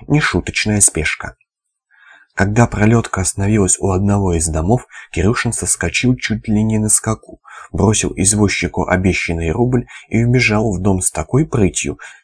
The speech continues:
словно был спешившим к умирающему врачом. Понёсся по лестнице вверх, прыгая через три ступеньки,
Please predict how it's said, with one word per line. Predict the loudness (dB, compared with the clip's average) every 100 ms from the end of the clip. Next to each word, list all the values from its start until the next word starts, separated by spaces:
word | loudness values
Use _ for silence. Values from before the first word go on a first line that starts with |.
| -4
словно | 4 4 4 2
был | 2
спешившим | 2 0 0 2 0 0 -4 -4 -12
к | -2
умирающему | 2 4 4 2 2 0 0 2
врачом. | 2 0 0 -4 -8 -16 _ _ _ -20 _ -20 _ _ -2
Понёсся | 2 4 4 2 -2
по | -2 0
лестнице | 2 2 -2 -4 -4 -6
вверх, | -6 -2 0 0 -6 -18 -10
прыгая | -2 0 2 0
через | 0 -2 -2 -2
три | -2 -4
ступеньки, | -2 -4 -2 -2 -4 -10